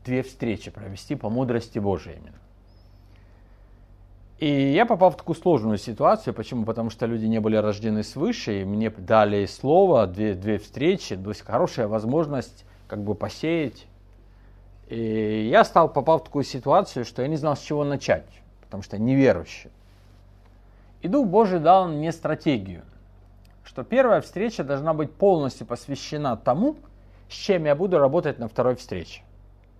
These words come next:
То есть фактически первая встреча — это было своего рода формирование правильных ценностей в их уме.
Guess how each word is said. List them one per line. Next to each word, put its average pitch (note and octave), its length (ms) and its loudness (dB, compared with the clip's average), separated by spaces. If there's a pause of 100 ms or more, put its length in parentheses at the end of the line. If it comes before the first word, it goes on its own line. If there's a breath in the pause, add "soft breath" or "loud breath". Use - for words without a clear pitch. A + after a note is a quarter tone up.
(340 soft breath)
То - 60 -8
есть - 80 -8
фактически F3+ 420 -4
первая F3 420 4
встреча — B3+ 600 -2
это D#3 300 -4
было D3+ 260 0
своего D#3 540 0
рода D#3 320 2
формирование C#3+ 960 2
правильных C3+ 580 2
ценностей A3 500 -4
в C#3+ 120 0
их E3 120 -6
уме. A2 300 -4